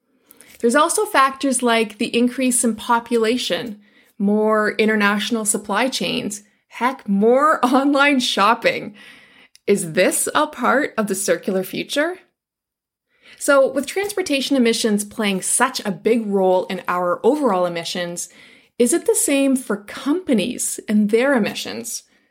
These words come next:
For a lot of businesses, yes. The transportation of their product is a large portion of their emissions through their fleet or third-party vehicles. At Quantum, it's no different. So we asked ourselves,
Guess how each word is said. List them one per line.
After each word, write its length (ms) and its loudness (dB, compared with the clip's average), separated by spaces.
For 300 0
a 100 0
lot 240 2
of 180 -6
businesses, 800 2
yes. 920 -4
The 80 0
transportation 1080 -2
of 160 -2
their 120 4
product 460 -2
is 100 -6
a 60 -2
large 640 0
portion 400 2
of 100 0
their 160 2
emissions 600 -2
through 360 -2
their 240 2
fleet 480 0
or 80 -6
third-party 600 -2
vehicles. 600 -4
At 140 -4
Quantum, 540 0
it's 160 0
no 140 -2
different. 640 -4
So 640 2
we 160 2
asked 280 -2
ourselves, 520 0